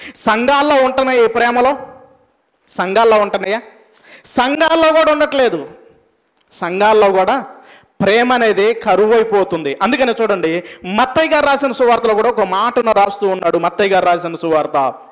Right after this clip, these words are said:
ఇరవై నాలుగో అధ్యాయంలో ఒక మాటను తెలియజేస్తూ ఉన్నాడు. ఒకసారి చూద్దాం, ప్రియులారా. మత్తయి గారు రాసిన సువార్త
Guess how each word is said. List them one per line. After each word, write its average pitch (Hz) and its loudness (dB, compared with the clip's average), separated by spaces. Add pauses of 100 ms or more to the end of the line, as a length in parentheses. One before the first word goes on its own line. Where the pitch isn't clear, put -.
(880)
ఇరవై 214 4
నాలుగో 233 2
అధ్యాయంలో 180 0
ఒక 220 0
మాటను 185 -2
తెలియజేస్తూ 175 -2
ఉన్నాడు. 156 -2
ఒకసారి 165 -2
చూద్దాం, 160 -2
ప్రియులారా. 139 -6 (680)
మత్తయి 220 0
గారు 254 2
రాసిన 226 0
సువార్త 185 0